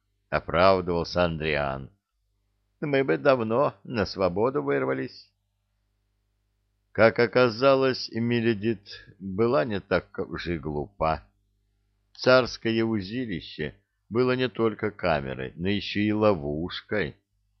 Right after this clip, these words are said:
Все агенты Владимира и Вячеслава, засланные на выручку Андриану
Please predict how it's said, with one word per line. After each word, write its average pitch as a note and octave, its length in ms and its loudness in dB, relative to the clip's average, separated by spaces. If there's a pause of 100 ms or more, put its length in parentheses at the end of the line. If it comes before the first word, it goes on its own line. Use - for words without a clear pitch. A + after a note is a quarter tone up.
(260)
Все F#2 260 4
агенты G2 640 2
Владимира F2+ 760 -2
и F2 100 0
Вячеслава, E2 880 -6 (720)
засланные G2+ 760 4
на G2+ 160 0
выручку F#2 440 -2
Андриану G2 720 -2